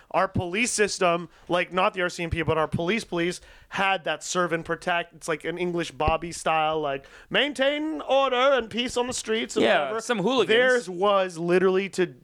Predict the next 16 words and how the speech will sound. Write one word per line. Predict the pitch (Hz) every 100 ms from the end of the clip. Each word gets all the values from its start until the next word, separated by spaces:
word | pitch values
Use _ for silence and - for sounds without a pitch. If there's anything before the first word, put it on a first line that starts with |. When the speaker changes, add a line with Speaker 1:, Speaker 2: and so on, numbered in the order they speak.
| -
Speaker 1:
to, | 190 170 160 - _ -
to | 196
catch | - - 190 -
slaves | - 165 165 165 156
and | 165 -
to | -
oversee | 170 175 175 - 185
their | 160 151
work | 147 165 165
process. | 156 139 131 160 160 - -
That's | 175 185 175
why | 190 190
it's | 185
still | - - 190 180
so | 170 170
fuck | 143 - 175 -